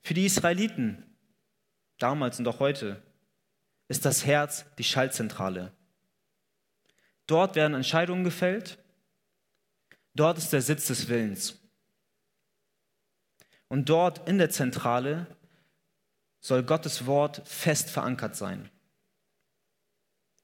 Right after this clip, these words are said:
Sie soll die Grundlage dafür bilden,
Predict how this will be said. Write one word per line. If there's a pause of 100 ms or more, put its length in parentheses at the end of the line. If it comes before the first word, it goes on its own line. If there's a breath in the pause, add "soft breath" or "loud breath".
(880)
Sie
soll
die
Grundlage
dafür
bilden,